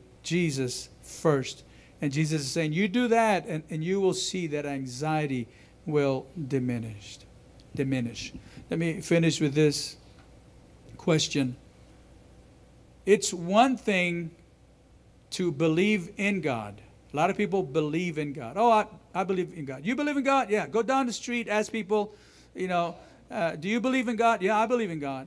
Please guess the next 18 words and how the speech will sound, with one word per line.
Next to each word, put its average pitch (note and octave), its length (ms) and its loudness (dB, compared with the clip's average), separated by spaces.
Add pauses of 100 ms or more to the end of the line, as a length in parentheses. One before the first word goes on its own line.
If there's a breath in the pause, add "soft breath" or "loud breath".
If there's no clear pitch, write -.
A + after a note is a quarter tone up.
It's G3+ 200 -4
one A#3+ 180 0
thing A#3+ 160 -2
to G3 100 -4
believe F#3 300 -2
in D#3+ 140 -6
God. B2+ 360 -6
It's - 200 -8
another E3+ 320 -2
thing D3 260 -4 (120)
to B2+ 200 -4 (140)
believe D3+ 680 4 (120)
God. A#2+ 420 -8 (2250)
It's D3+ 200 -2
one G#3 180 6
thing A3+ 160 4
to F3 140 2
believe D#3+ 440 0